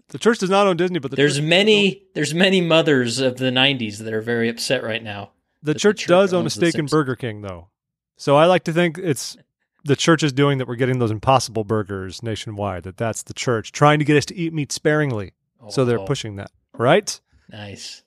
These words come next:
Speaker 1: Talk about faith promoting rumors, my friend.
Speaker 2: There it is.
Speaker 1: Um. Anyway, real quick, 'cause Disney bought most of the properties from twenty-first cent-, twentieth Century Fox.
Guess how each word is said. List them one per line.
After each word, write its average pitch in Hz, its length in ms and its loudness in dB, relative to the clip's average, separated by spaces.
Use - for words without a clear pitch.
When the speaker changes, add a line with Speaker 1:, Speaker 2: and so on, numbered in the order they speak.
Speaker 1:
Talk 190 200 4
about 165 180 0
faith 196 240 4
promoting 165 320 -2
rumors, 147 400 -2
my 104 160 -10
friend. 101 280 -12
Speaker 2:
There 110 180 -12
it 101 80 -14
is. - 320 -12
Speaker 1:
Um. 151 580 0
Anyway, 214 360 6
real 170 220 -2
quick, 175 260 -2
'cause 196 220 -4
Disney 208 400 0
bought 165 440 4
most 160 540 -2
of 147 300 -4
the 139 80 -6
properties 143 500 0
from 127 200 -14
twenty-first 123 1000 -8
cent-, 127 240 -12
twentieth 131 240 -10
Century 113 260 -12
Fox. - 600 -16